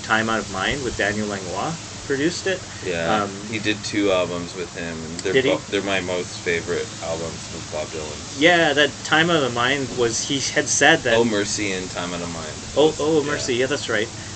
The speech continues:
Speaker 1: But, um, the one that came later in the nineties, um, he had said that, that Buddy Holly, he felt his presence during the recording of it. He,
Speaker 2: Yeah.
Speaker 1: he said he, he had,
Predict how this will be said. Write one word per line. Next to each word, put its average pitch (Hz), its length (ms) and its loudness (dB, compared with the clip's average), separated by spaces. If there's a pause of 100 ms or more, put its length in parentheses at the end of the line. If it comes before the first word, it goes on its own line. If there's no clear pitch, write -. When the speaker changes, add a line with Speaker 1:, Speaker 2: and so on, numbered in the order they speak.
(160)
Speaker 1:
But, 120 320 4
um, 117 200 4
the 135 100 6
one 147 200 6
that 147 140 4
came - 300 6
later 117 340 4
in 110 120 4
the 101 80 -2
nineties, 110 600 0 (140)
um, 98 260 -2 (400)
he 131 120 2
had 113 120 4
said 127 360 4
that, 104 200 2 (300)
that 104 200 0
Buddy 123 200 6
Holly, 107 640 0 (100)
he 117 140 -4
felt 110 300 0
his 107 160 -4
presence 117 800 -4
during 107 200 -2
the 104 80 -4
recording 107 500 0
of 87 140 -6
it. - 80 -4 (120)
He, 113 80 -2
Speaker 2:
Yeah. 104 60 -2 (160)
Speaker 1:
he 127 100 -2
said 120 200 0
he, 110 160 2 (400)
he 127 80 4
had, 113 100 4